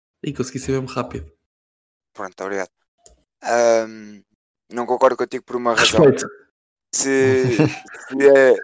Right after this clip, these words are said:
Speaker 2: se Ana Gomes, ou como tu preferires, o Hermano José não concorresse, os votos que neste momento estão depositados nela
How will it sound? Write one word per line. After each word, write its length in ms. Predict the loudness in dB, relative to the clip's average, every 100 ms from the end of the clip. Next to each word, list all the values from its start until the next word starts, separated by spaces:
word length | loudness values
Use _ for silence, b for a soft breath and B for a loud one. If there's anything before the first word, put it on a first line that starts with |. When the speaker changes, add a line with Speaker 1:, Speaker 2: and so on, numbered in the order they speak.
| -6
Speaker 2:
se 220 | 0 0
Ana 220 | 2 0
Gomes, 400 | 2 2 2 -2
ou 200 | -2 -2
como 180 | -6 -10
tu 140 | -14
preferires, 500 | -12 -14 -10 -10 -4
o 60 | -4
Hermano 340 | -4 -6 -8
José 240 | -8 -4 -4
não 220 | -4 -6
concorresse, 800 | -8 -8 -12 -6 -4 -2 -6 -10 _ _ _ _ _ _
os 200 | -8 -4
votos 460 | 2 6 4 4 -4
que 140 | -6
neste 280 | -6 -6 -6
momento 340 | -8 -6 -6
estão 300 | -8 -4 -6
depositados 840 | -6 -14 -14 -14 -4 0 0 0 -10
nela 480 | -4 -4 -2 -6